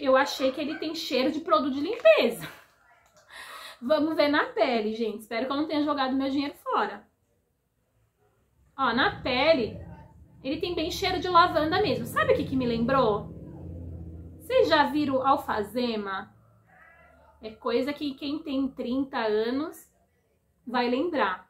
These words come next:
Tem um cheiro, lembra muito de alfazema.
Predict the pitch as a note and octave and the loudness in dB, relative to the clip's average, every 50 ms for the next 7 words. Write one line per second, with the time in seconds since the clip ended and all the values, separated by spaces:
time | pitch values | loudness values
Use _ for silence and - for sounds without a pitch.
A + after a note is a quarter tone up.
0 | _ _ C#4+ C4+ C4+ D4 D#4 D4+ - - D4 C4 B3+ B3+ C#4 C4+ C4 C4 B3+ B3+ | _ _ -8 -4 -4 -4 -4 -4 -6 -4 -2 -2 -2 -2 0 0 0 0 0 0
1 | B3 B3+ B3 A#3+ B3 B3 - B3+ B3+ B3+ B3 C4 - - D#4+ E4 D#4 B3+ A3 G3 | 0 0 0 0 -2 -4 -6 -8 -8 -6 -6 -8 -6 -4 -4 -2 -2 -2 -4 -6
2 | F#3 F3+ F3+ G3+ - | -6 -10 -16 -18 -20